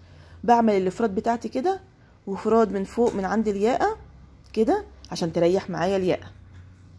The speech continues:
ما شاء الله، لا قوه الا بالله، الشغل واحده واحده وطالع زي الفل، ما شاء الله.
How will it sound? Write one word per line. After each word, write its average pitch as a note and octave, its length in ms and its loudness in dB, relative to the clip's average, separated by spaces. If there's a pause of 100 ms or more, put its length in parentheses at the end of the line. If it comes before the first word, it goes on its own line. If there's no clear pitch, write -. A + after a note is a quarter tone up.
(2500)
ما F#3+ 100 -4
شاء - 180 2
الله، G#3+ 280 2
لا G#3+ 100 0
قوه G3 240 -6
الا E3 200 -6
بالله، D#3+ 240 -10 (720)
الشغل G3 300 0
واحده F#3 280 2
واحده A#3 200 0
وطالع A3+ 260 0
زي G#3+ 160 2
الفل، A3 280 -8 (320)
ما G3 80 -6
شاء - 180 -8
الله. - 180 -14